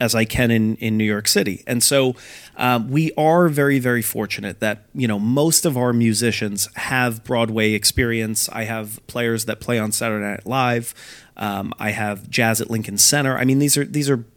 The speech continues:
formally trained, big-time musicians, you know, and that's one of the things that we are, we are maniacal about our talent sourcing.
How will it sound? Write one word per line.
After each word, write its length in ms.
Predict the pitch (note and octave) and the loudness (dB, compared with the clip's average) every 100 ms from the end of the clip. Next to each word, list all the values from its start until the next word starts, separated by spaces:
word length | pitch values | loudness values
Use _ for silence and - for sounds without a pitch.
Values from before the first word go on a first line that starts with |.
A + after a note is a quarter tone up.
| _ - F#3 - - | _ -18 -18 -16 -8
formally 520 | - - F3 E3+ D3 | -6 0 2 4 4
trained, 480 | B2+ - B2+ A#2 G#2 | 2 0 2 2 0
big-time 440 | A#2+ A#2+ - A#2 A2 | 0 2 2 4 4
musicians, 640 | G2+ A#2 A2 G#2+ G#2 - - - - - - | 4 2 0 -2 -4 -6 -10 -20 -20 -20 0
you 140 | C#3 | 4
know, 160 | A#2+ A2 | 4 4
and 180 | A#2 A#2+ | 6 6
that's 240 | C#3 - | 4 2
one 240 | C3+ C3+ C#3+ | 0 2 2
of 140 | B2+ | 2
the 100 | B2 | -2
things 360 | - B2+ B2 G#2+ | 0 0 2 0
that 160 | G#2+ | 0
we 200 | A#2+ C3 | 4 6
are, 320 | A#2+ A2+ G#2+ G#2+ - - _ - | 6 4 0 -6 -20 -20 _ -10
we 160 | - C#3+ | 2 4
are 100 | E3 | 6
maniacal 720 | C3+ B2 C3 C3 B2 G2+ F2 | 6 4 4 2 2 -2 -2
about 240 | A2 A2 G#2 | 0 2 2
our 100 | G#2 | 0
talent 380 | G#2+ A#2+ A2 - | -2 -2 -2 -2
sourcing. 500 | - G#2 F2+ F#2+ | -4 -2 -4 -4